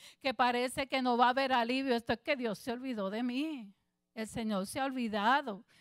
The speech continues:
Yo oro y las oraciones no pasan del techo. Yo oro y no veo respuesta.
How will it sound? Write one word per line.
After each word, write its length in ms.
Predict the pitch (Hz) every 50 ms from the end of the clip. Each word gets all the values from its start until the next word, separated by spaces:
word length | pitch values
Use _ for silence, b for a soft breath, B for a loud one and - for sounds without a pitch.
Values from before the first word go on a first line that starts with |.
| b b b b -
Yo 220 | 226 214 262 262
oro 460 | 262 269 277 302 311 320 320 294 285
y 140 | 285 277 269
las 240 | 254 247 240 226 -
oraciones 560 | 254 233 220 208 - - - 226 247 277 294
no 140 | 285 285 254
pasan 440 | - - 214 202 - - 254 254 262
del 200 | 254 226 202 202
techo. 600 | _ - 208 202 214 214 - - 311 277 165 - - _ _ _ _ _ _ _ _ _ _ _ _
Yo 200 | - 190 226 233
oro 360 | 247 254 277 277 294 302 302
y 60 | 302 277
no 160 | 269 254 233
veo 240 | 240 240 254 262 262
respuesta. 1080 | 269 262 220 - - - _ 233 220 220 254 262 240 - - _ 277 254 214 254